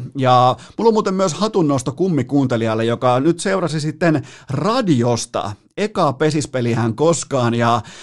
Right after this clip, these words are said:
hän oli siis syttynyt tähän Roope Korhosen erittäin paljon kehuttuun vierailuun, ja tää ei tiennyt tää mun kuuntelija, että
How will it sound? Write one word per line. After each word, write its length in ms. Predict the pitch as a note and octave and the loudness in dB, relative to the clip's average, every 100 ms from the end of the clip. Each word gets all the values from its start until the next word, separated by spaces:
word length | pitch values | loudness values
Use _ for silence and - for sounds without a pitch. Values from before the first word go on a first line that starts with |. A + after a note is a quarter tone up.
| - - | -12 -2
hän 140 | F3+ | 0
oli 140 | G3+ | 2
siis 220 | F3 E3+ - | 2 2 2
syttynyt 380 | F3 E3+ C#3+ | 0 2 -2
tähän 200 | C3 C3+ | 0 -2
Roope 320 | C3 D#3 C#3+ B2+ | 2 2 2 0
Korhosen 460 | C#3 C3+ A#2+ A#2+ | 2 2 2 0
erittäin 640 | - F#3+ A#3 A3 - C3 B2+ | -2 -2 -2 -4 -2 -2 0
paljon 360 | C3+ B2+ A#2+ | 0 0 0
kehuttuun 580 | C3+ C3 A#2+ B2 B2 G#2+ | 0 0 0 -2 -4 2
vierailuun, 680 | D3+ D#3 B2 A2+ A2 A2 A2+ | 4 4 4 2 0 0 2
ja 300 | A#2 A2+ A2+ - - - - - | 2 2 0 -6 -20 -20 -20 -10
tää 160 | - G3+ | -4 -2
ei 80 | G3+ | -2
tiennyt 420 | A#3 A#3+ F#3+ - | -2 0 2 2
tää 140 | D#3+ | 0
mun 180 | C#3+ C#3+ | 2 0
kuuntelija, 640 | B2+ G3 F3 D3 B2 A#2+ A#2 | 0 0 0 0 0 0 -2
että 520 | A2 A#2 A2+ A2+ | -2 0 2 0